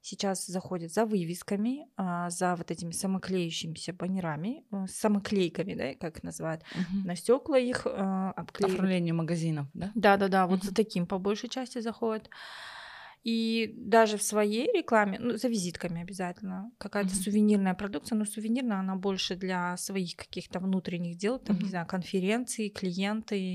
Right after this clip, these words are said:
Speaker 1: и так далее. Но в основном это вот самоклейки, это вывески и это флаера, визитки, если это какая-то раздатка идёт. Вот
Speaker 2: Мгм.
Speaker 1: такого, чтобы прям ходили где-то, это же как дополнительный, а, трафик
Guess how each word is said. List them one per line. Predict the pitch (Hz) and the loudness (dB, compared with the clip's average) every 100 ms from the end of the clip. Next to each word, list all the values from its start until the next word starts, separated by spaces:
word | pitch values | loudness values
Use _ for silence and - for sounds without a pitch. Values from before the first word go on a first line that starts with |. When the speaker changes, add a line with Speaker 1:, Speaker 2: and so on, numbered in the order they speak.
| 180 | -4
Speaker 1:
и | 170 | -6
так | 185 180 | -6 -4
далее. | 175 170 165 - - - - _ _ _ _ | -4 -4 -8 -14 -20 -20 -20 _ _ _ _
Но | 208 196 196 196 - - - | -2 0 2 0 0 -6 -4
в | |
основном | 202 208 214 269 349 - | -2 0 0 0 -2 -2
это | 208 202 196 180 175 - - | 0 0 0 0 0 -4 -8
вот | 175 | -8
самоклейки, | - 180 175 - 185 190 208 269 392 | -4 -4 -4 -2 -2 -2 -2 -6 -4
это | 202 196 180 | -8 -6 -4
вывески | 175 185 214 - - 240 254 | -2 -2 -4 -8 -6 -4 -2
и | 247 - 202 214 220 214 | -4 -6 -4 -4 -2 -4
это | - 185 - 190 185 185 180 175 _ _ _ - - _ | -4 -6 -2 0 2 2 0 -4 _ _ _ -20 -20 _
флаера, | - 196 190 185 196 220 - | 2 4 6 4 4 4 2
визитки, | 196 185 190 214 - | -4 -4 -4 -6 -6
если | 185 180 185 180 | -4 -4 -4 -4
это | 170 - | -4 -8
какая-то | 170 185 190 - | -8 -8 -6 -6
раздатка | 175 180 165 - - | -8 -4 -4 -4 -10
идёт. | 226 170 - - _ | -10 -12 -12 -20 _
Вот | 185 | 0
Speaker 2:
Мгм. | 185 | 2
Speaker 1:
такого, | 196 202 202 | 2 4 2
чтобы | 196 - 180 185 | 2 0 -2 -2
прям | 196 190 180 | -2 -2 -4
ходили | - - 190 175 190 254 330 240 | -8 -4 -4 -2 -2 0 0 -2
где-то, | 190 185 175 - | 0 -2 -2 -6
это | 190 208 | -4 -2
же | 196 | -2
как | 196 190 - - - - - - | -4 -6 -10 -14 -14 -14 -14 -2
дополнительный, | 208 214 220 339 - 254 196 170 - | 2 6 4 2 0 2 2 -2 -2
а, | 180 175 175 | -2 -2 -4
трафик | - 190 - - - | 0 0 0 -10 -16